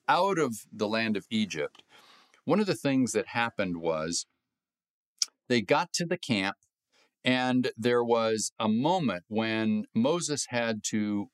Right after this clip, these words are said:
r-, order the camp because the people were so many and the, the functions were so difficult and complex that,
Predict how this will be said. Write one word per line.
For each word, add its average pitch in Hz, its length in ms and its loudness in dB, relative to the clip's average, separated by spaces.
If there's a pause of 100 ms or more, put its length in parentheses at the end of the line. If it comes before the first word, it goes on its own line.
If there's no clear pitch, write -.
(120)
r-, 107 80 -4 (240)
order 131 600 0 (100)
the 101 100 -4
camp 113 300 -2 (920)
because 113 300 2
the 110 80 -8
people 131 320 -2
were 101 140 0
so 147 260 2
many 107 560 -2
and 90 180 -2
the, 82 120 -2 (100)
the 87 80 -6
functions 127 540 -2
were 98 120 -4
so 127 440 0
difficult 98 580 -2
and 92 160 -6
complex 82 600 -4
that, 90 260 -2